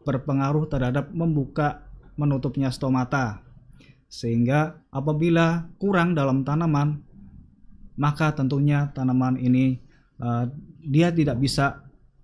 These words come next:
eh, memiliki ketahanan terhadap iklim yang tidak menentu. Karena, eh,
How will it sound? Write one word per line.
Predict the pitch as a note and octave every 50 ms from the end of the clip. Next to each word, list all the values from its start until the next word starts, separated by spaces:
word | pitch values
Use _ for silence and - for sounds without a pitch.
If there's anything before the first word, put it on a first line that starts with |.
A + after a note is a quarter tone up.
| - - - - _ - _ _ _ _ _ _ _ _ - _ _ - -
eh, | B2+ B2+ B2 A#2+ A#2+ A#2+ B2 A#2+
memiliki | A#2+ B2 C3+ D#3+ F#3 F3+ E3+ E3+ F3+
ketahanan | E3 F3 F3 E3 D3 D3+ C#3+ C#3+ D3+ D3+ D3+
terhadap | D3+ D3+ C3+ A#2 C3 C#3 C3+ C3 C3+ C#3 C#3 C#3+ C#3+ - - - _ _ _ _ _ _ _ _ _ _ _ _ _ _ _ _ _ _
iklim | D3+ C#3 - - D#3 D#3 D#3 D3+
yang | D3 C#3+ C#3+
tidak | D3 B2+ B2
menentu. | F#2 A#2+ C3 C3 B2+ B2 C#3+ C3+ A#2 G#2 - - - _ - - _ _ - - - _ _ _ _ _ _ _ _ _ _ _ _ _ _ _ _ _
Karena, | - C#3 C#3+ C#3+ D#3 F3 F3+ F3+ F3+ F3 - - - - _ - _ _ _ _ _ - _ _ - - _ - - -
eh, | - B2 B2 B2